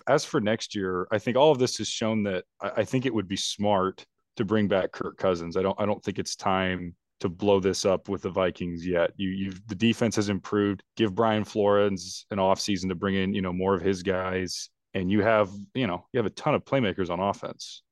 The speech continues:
I know Kirk's getting up there in age, but I would bring him back on, you know, t-, one or two year deal maybe,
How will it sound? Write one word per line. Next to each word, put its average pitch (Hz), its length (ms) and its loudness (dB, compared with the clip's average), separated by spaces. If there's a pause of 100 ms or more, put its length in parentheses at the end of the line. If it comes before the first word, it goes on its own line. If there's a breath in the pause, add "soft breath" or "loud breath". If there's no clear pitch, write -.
(140)
I 101 80 -4
know 95 100 0
Kirk's - 320 -4
getting 101 220 -2
up 101 140 0
there 98 180 4
in 98 60 0
age, 98 440 0
but 92 220 2 (280)
I 104 80 0
would 92 140 0
bring 104 160 2
him 104 160 2
back 101 320 2
on, 104 100 -2
you 92 100 -4
know, 87 200 -10 (160)
t-, - 140 -12
one 107 300 2
or 104 40 4
two - 200 -4
year 101 180 0
deal 98 560 -2
maybe, 98 400 0